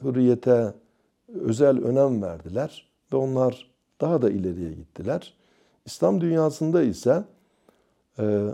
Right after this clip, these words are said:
hala bitmiş bir problem değil. E, işte başta kral, e, istibdada müsait bir sistem içinde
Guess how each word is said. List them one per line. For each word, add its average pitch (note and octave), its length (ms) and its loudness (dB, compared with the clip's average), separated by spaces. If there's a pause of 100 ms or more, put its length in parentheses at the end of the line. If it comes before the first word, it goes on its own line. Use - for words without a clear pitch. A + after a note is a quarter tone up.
(100)
hala B2+ 520 2 (140)
bitmiş B2 340 -12
bir A2+ 80 0
problem G#2 580 0
değil. A2+ 360 2 (640)
E, G#2+ 280 0
işte B2 480 2 (500)
başta B2 380 -2
kral, A2 440 2 (760)
e, A#2+ 100 -2
istibdada A#2 640 0
müsait A2+ 560 -2
bir G#2+ 60 -10
sistem - 440 -2
içinde G2 500 -2